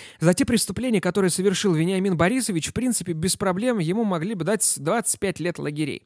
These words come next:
Однако судил Вайсмана не суд, а особое совещание. Это, скажем так, орган, действовавший параллельно суду С С С Р. В чем смысл? Особое совещание при М В Д — это совещание, которое рассматривало дела,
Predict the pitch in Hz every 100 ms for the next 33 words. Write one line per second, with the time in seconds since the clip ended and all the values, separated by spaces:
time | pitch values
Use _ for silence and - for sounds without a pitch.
0 | - - - - 160 170 214 - 220 269
1 | 240 208 175 156 147 151 214 - 185 135
2 | - 135 147 233 196 185 - 180 180 -
3 | 117 214 190 - 202 185 190 196 - -
4 | 262 196 170 156 226 220 190 165 - 170
5 | 190 196 170 226 233 175 143 160 151 196
6 | 175 156 - - 123 - _ - - _
7 | - - 247 - 180 - 98 - _ -
8 | - - 165 190 233 185 - 180 - 269
9 | 254 160 123 - 170 165 156 151 190 139
10 | 113 - 104 165 - 160 - 262 233 170
11 | 147 233 185 160 202 196 165 151 143 143
12 | 214 240